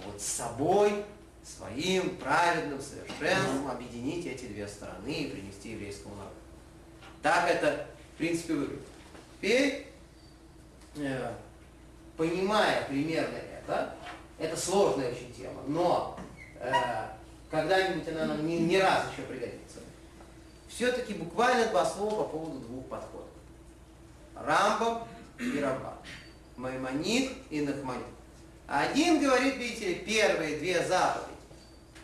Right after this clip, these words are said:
услышали непосредственно, но не очень поняли. А Моше разъяснил, и тогда все встало на свои места. Второй говорит, что все десять заповедей слышали,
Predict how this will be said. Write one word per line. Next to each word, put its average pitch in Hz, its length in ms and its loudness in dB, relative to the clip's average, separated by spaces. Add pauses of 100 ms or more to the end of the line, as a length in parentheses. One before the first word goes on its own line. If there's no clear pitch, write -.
(300)
услышали 185 1000 2
непосредственно, 202 1300 2 (760)
но 185 380 2
не 226 160 0
очень 214 520 0
поняли. 147 360 -4 (520)
А 127 120 -4
Моше 135 320 0
разъяснил, 165 600 0
и - 40 2
тогда 185 400 2
все 180 260 -4
встало 147 380 2
на - 80 -6
свои 113 340 -4
места. - 340 -10 (1120)
Второй 208 340 6
говорит, 175 300 4
что 160 220 -2
все - 760 2
десять - 580 2 (140)
заповедей - 760 2
слышали, 233 640 0